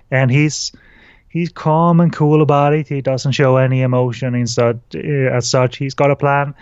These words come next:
and he's gonna execute it. And he, you know, there's no particular performance style or anything, but it, he has a smooth way of delivering dialogue and a natural way of delivering dialogue. And even though the writing isn't as strong when he starts to,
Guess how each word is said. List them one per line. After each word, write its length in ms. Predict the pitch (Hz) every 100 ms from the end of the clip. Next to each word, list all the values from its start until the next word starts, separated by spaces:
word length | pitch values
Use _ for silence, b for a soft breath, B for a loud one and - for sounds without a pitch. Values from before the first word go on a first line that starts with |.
| B B B
and 720 | 131 113 120 120 120 120 117 117
he's 280 | 120 117
gonna 540 | - 117 113 107 107 107 _ _ -
execute 500 | 127 135 - 120 113
it. 120 | 113
And 240 | 127 127 - _ _ -
he, 560 | 160 151 147 156 - _ _ - 165
you 140 | 202
know, 180 | 220 214
there's 200 | 220 202
no 120 | 240
particular 360 | 240 165 139 131
performance 560 | 127 120 113 98 85
style 560 | - - 95 92 95 95
or 80 | 98
anything, 360 | 101 101 120
but 140 | 127 127
it, 140 | 127 _ -
he 220 | 135 143
has 300 | 131 143 127
a 40 | 127
smooth 300 | 143 139 131
way 140 | 131
of 180 | 120 107
delivering 460 | 120 127 104 104
dialogue 440 | 104 131 135 117 110
and 80 | 113
a 60 |
natural 400 | 117 117 - 110
way 140 | 110 104
of 100 | 98
delivering 400 | 104 104 104 101
dialogue. 420 | 107 104 107 101
And 220 | 131 120 120 B B B
even 200 | 175 175
though 120 | 147
the 100 | 131
writing 400 | 123 135 127 117
isn't 240 | 110 120
as 160 | 110 101
strong 360 | - 120 104 104
when 140 | 101
he 340 | 104 113 110 B B B
starts 400 | - 131 113
to, 120 | -